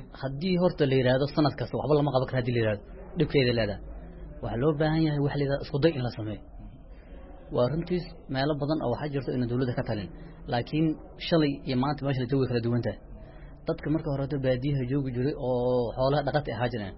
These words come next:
laakiin hadda maanta waxaa u malaysa dadka ugu badan reer Hiiraan maanta marka la fiiriyo. Dadka inta magaalada joogto iyo inta beledka joogto, inta waxa, inta baadiyaha joogto iyo inta magaalada joogto, inta magaalada joogtaa badan. Dadkii dhammaan magaalada soo wada galeen. Marka,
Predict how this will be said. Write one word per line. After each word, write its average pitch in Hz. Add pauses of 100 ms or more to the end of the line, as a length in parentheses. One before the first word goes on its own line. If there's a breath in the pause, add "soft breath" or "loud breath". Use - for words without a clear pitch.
(140)
laakiin 127
hadda 143
maanta 135
waxaa 135
u 151
malaysa 135
dadka 135
ugu 131
badan 117 (260 loud breath)
reer 156
Hiiraan 139
maanta 139
marka 135
la 113
fiiriyo. 104 (560 loud breath)
Dadka -
inta 160
magaalada 139
joogto 170
iyo 131
inta 143
beledka 160
joogto, 160
inta 143
waxa, 120 (240)
inta 143
baadiyaha 131
joogto 107 (160)
iyo -
inta 135
magaalada 131
joogto, 123
inta 131
magaalada 123
joogtaa 117
badan. 104 (360 loud breath)
Dadkii 160
dhammaan 151
magaalada 131
soo 131
wada 117
galeen. 101 (460 loud breath)
Marka, 165